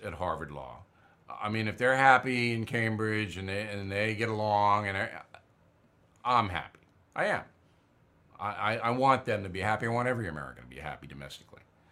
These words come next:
But it was so contrived. I used that word in the, uh, coverage of the impeachment. And it's just like, I'm saying, uh, you know, all right, okay.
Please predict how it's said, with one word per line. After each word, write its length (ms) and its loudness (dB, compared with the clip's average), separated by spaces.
But 200 0
it 140 0
was 180 -6
so 280 -4
contrived. 920 -4
I 40 -6
used 260 -4
that 180 0
word 240 -2
in 140 -4
the, 240 -4
uh, 220 -6
coverage 480 -4
of 180 -6
the 240 -8
impeachment. 680 -4
And 80 -10
it's 140 -14
just 240 -12
like, 120 -12
I'm 120 -14
saying, 360 -12
uh, 60 -14
you 140 -6
know, 360 -2
all 220 -2
right, 400 -4
okay. 920 -14